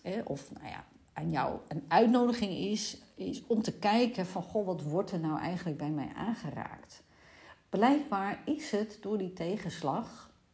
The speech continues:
tijd voor jou om bepaalde pijnlijke stukken,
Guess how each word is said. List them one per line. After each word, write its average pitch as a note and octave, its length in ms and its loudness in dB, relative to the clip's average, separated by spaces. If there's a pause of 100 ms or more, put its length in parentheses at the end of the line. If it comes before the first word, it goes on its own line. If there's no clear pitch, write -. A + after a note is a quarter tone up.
tijd C4 320 2
voor E3 180 0
jou C#3+ 420 0
om A3 180 2
bepaalde G#3 800 0 (240)
pijnlijke A3+ 520 2
stukken, - 760 -4